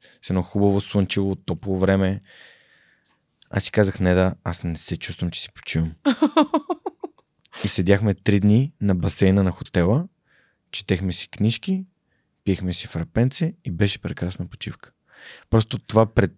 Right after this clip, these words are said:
Speaker 1: препускане от този плаж, да видим този плаж, да отидем на това място, аз нямах нужда от това.
Speaker 2: Мгм.
Speaker 1: И с Неда го имаме това осъзнаване между нас и ние първо търсим тихи и спокойни места,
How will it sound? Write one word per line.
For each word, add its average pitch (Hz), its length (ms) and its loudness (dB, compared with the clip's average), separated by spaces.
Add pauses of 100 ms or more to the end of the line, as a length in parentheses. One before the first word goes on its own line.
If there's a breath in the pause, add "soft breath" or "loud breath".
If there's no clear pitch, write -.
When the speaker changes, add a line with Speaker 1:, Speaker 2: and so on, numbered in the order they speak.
(140)
Speaker 1:
препускане 101 540 2
от 82 160 -2
този 113 180 6
плаж, 101 220 4
да 92 100 0
видим 110 240 4
този 104 220 0
плаж, 101 180 0
да 90 100 -8
отидем 117 200 2
на 107 100 4
това 110 200 4
място, 107 420 4 (320 loud breath)
аз 107 180 2
нямах 101 240 2
нужда 90 260 0
от 85 100 -4
това. - 160 -4
Speaker 2:
Мгм. 190 180 -4 (280 loud breath)
Speaker 1:
И 104 100 -2
с - 140 -6
Неда 101 240 4
го 101 140 2
имаме 95 260 4
това 95 380 -2
осъзнаване 95 600 0 (100)
между 90 240 0
нас 98 300 2
и 113 40 2
ние 101 120 4
първо 98 260 2
търсим 98 400 0 (340 loud breath)
тихи 107 200 -2
и 98 40 0
спокойни 101 440 2
места, 92 440 0